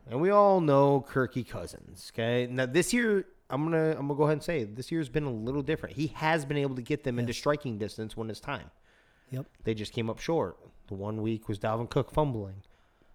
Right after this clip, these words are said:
Speaker 1: Another week, uh, the kicker missed a field goal, thirty-something odd yarder. Thirty-seven seconds left. Hits a couple passes, one of them big time to Adam Thielen.
Speaker 2: Hold on.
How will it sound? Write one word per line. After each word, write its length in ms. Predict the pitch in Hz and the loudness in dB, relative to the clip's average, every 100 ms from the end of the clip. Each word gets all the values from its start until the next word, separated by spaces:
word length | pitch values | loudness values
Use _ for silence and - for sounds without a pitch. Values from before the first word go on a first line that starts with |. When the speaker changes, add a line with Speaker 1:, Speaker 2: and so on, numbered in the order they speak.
| - - | -20 -8
Speaker 1:
Another 300 | 107 104 107 | -4 -2 0
week, 320 | 110 117 110 | 2 0 0
uh, 160 | 113 110 | -2 -2
the 80 | 104 | -2
kicker 300 | - 117 113 | -4 -4 -4
missed 200 | 113 - | -6 -6
a 40 | |
field 260 | - 160 135 | 0 0 2
goal, 240 | 117 98 | 0 0
thirty-something 480 | 95 117 110 113 107 | -2 -4 -4 -6 -6
odd 140 | 113 | -6
yarder. 400 | 131 139 107 90 - - _ _ - _ _ _ _ _ _ _ | -2 -2 -2 -8 -14 -20 _ _ -20 _ _ _ _ _ _ _
Thirty-seven 500 | 180 175 - 170 156 | 4 4 4 2 2
seconds 380 | - 151 147 131 | 2 0 0 0
left. 500 | 143 143 139 - - - - _ _ | 4 4 2 -2 -20 -20 -20 _ _
Hits 240 | - - - | -6 -4 -4
a 40 | |
couple 240 | - 131 123 | -2 -2 0
passes, 460 | 135 135 127 135 | 2 2 2 -2
one 160 | 120 135 | 0 0
of 60 | 123 | 0
them 120 | 113 | 0
big 240 | 117 123 | 0 0
time 220 | 127 123 | 0 0
to 40 | 117 | 2
Adam 200 | 117 113 | 2 0
Thielen. 360 | 120 117 117 113 - - | 0 0 0 -4 -10 0
Speaker 2:
Hold 160 | 165 | 4
on. 220 | 208 165 | 6 4